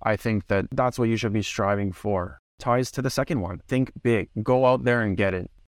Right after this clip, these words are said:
You need to think about what you need to succeed to get to where you need to go, and that's for a broader benefit. You need to start with that selfish attitude. Effective brainstorming,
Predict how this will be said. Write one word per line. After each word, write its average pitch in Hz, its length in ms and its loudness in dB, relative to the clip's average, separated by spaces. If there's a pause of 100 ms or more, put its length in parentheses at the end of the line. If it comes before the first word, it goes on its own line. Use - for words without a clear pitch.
(120)
You 113 160 2
need 117 260 4
to 123 100 -4
think 127 240 0
about 107 280 2
what 104 140 0
you 113 180 0
need 117 360 2
to 117 120 -2
succeed 151 580 -4 (220)
to - 100 -4
get 123 220 0
to 127 100 -4
where 117 160 2
you 117 140 2
need 120 200 2
to 117 60 0
go, 120 360 2
and 104 120 2
that's 110 260 0
for 107 220 2
a 101 60 0
broader 101 320 0
benefit. 95 440 -4 (280)
You 107 80 -2
need 113 160 0
to 104 80 -4
start 117 420 0
with 110 180 -2
that 104 180 -4
selfish 110 440 -2
attitude. 135 560 -2 (320)
Effective 127 520 -2
brainstorming, 135 680 -4